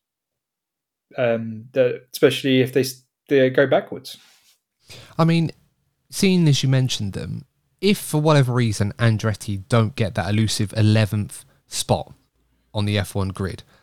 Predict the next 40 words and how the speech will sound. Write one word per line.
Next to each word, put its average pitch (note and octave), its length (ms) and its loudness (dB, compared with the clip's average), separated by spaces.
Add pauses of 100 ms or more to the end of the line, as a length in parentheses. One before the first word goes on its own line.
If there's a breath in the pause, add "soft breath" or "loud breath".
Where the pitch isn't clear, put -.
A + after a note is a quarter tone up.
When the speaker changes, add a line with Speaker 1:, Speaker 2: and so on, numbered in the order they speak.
(500)
Speaker 2:
for F3 80 0
what E3+ 160 4
it's C3+ 120 2
worth, G#2+ 340 2 (880 loud breath)
I C#3+ 240 4
think C3 300 0
there's A#2+ 180 2
a A#2+ 60 0
good - 280 -2
chance A2+ 340 -2
that - 100 -4
it G#2 120 -4
could A2 220 -2
happen F#2+ 440 -8
for - 160 -2
all D3 160 4
the C3 100 4
right A#2+ 240 2
reasons, G2 360 -4
and G#2 80 -2
I G#2+ 80 0
certainly A2 320 -2
hope G2+ 200 -2
that G2+ 100 -8
he G2 80 -2
does. F#2 360 -2 (560 soft breath)
Um, A2 420 0 (240)
but - 120 -6
if F#3+ 120 -2
they F3 120 0
don't, A2 460 -2 (1000)
should D#3 280 0
Gene E3+ 220 4
Haas D3+ 220 4
consider C3+ 400 2
selling C#3+ 400 2
them F#2+ 220 -4 (180)
to - 100 -6
Andretti? A#2 520 0
Because B2+ 580 0